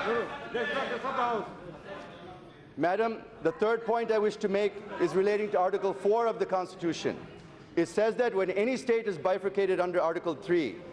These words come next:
and A P is di-, bifurcated under this article, madam, then supplemental,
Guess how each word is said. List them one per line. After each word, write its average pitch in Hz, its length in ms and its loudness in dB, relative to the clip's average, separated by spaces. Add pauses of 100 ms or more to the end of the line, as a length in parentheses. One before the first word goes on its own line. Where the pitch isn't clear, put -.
(160)
and 170 160 2
A 190 140 4
P 214 140 0
is 190 120 0
di-, 143 140 -6 (340)
bifurcated 185 540 2
under 170 180 2
this 165 240 0
article, 156 320 0
madam, 139 380 0 (400)
then 180 160 2
supplemental, 226 960 2